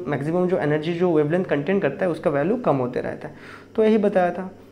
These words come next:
तो मतलब अगर मैं लिखना चाहूँ तो lambda m जो मैक्सिमम वाला है वो क्या होगा? अगर वो कम होगा तो temperature नीचे आ जाएगा। Inverse प्रोपोर्शनल है ना,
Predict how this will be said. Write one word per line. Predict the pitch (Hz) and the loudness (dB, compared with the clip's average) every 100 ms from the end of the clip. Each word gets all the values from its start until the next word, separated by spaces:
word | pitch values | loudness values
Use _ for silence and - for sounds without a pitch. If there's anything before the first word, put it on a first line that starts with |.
| - 156 | -6 -2
तो | |
मतलब | 147 147 160 | 0 0 -2
अगर | - 156 | 0 2
मैं | 165 165 | 2 0
लिखना | 147 170 170 | 0 -2 -2
चाहूँ | 135 147 202 208 | -2 -2 -4 -4
तो | 147 - - - - - - - | -6 -6 -10 -20 -20 -20 -14 -4
lambda | 147 151 160 156 | 0 2 2 0
m | 143 170 - | 0 -4 -8
जो | - 143 | -2 0
मैक्सिमम | 139 135 165 156 | 0 0 0 2
वाला | 135 131 147 | 0 0 -2
है | 208 - - - - - 151 | -4 -12 -20 -20 -20 -12 -6
वो | 156 | 0
क्या | 196 | 2
होगा? | 175 131 123 | 4 2 -2
अगर | - 147 - | -2 0 2
वो | 156 180 | 2 0
कम | 165 147 | 0 0
होगा | 135 165 226 - | -2 -4 -8 -12
तो | - | -12
temperature | - - - - 240 240 - - - - - - - - - 185 | -10 -10 -12 -14 -14 -14 -16 -20 -20 -20 -20 -20 -20 -20 -6 -4
नीचे | 196 190 | 0 0
आ | |
जाएगा। | 165 165 | 0 -2
Inverse | - 175 202 208 | 0 4 4 2
प्रोपोर्शनल | 196 156 151 143 | 0 -2 -2 -2
है | 180 | 0
ना, | 240 | -2